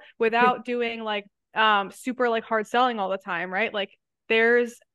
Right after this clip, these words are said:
Speaker 1: a way for you to showcase what you're worth without, like, it feeling like you're convincing people all the time, because that's not the energy that it's about.
Speaker 2: Right. And we,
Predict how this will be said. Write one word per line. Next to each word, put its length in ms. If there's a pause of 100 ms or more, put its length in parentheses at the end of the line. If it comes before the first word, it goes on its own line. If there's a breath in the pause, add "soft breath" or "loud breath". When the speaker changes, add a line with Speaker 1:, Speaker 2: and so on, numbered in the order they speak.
(240)
Speaker 1:
a 140
way 460
for 100
you 220
to 240 (180)
showcase 580
what 140
you're 140
worth 400
without, 340
like, 260 (220)
it 140
feeling 240
like 140
you're 80
convincing 520
people 240
all 160
the 80
time, 200
because 220
that's 180
not 140
the 120
energy 360
that 120
it's 120
about. 360 (380)
Speaker 2:
Right. 480
And 320
we, 460